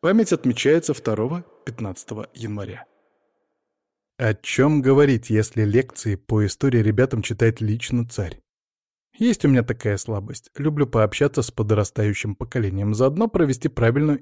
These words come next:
идеологическую обработку. А на мои несчастные уроки собирается и взрослая часть посёлка.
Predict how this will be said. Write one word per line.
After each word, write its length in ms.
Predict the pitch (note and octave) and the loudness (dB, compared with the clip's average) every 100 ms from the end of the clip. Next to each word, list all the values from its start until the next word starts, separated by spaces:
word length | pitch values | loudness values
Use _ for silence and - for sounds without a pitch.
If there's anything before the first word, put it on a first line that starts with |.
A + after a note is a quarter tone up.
| B2+ | -4
идеологическую 840 | A2+ A2+ A2 G2+ F#2+ - - G#2+ | 0 0 0 -4 -8 -10 -6 -4
обработку. 560 | G2+ G2+ G2 - - _ _ _ _ _ _ _ | -2 -4 -6 -10 -18 _ _ _ _ _ _ _
А 140 | C3 | 0
на 100 | G3+ | 4
мои 200 | A#3 A3 | 4 4
несчастные 640 | G#3+ F#3+ - - C#3+ - B2+ | 4 0 0 0 2 2 4
уроки 380 | A#2+ A#2+ D3 F3+ | 4 2 0 -4
собирается 720 | - A2+ G#2+ A2 A2+ A#2 B2 | -2 0 2 4 2 0 -6
и 180 | A#2+ B2 | -4 -4
взрослая 560 | G2+ G2+ G2+ - C3 | -2 -2 -4 -4 -4
часть 340 | A#2 A2+ G2+ - | -4 -6 -8 -10
посёлка. 600 | F#2+ - A#2+ A#2 - | -10 -8 -10 -12 -18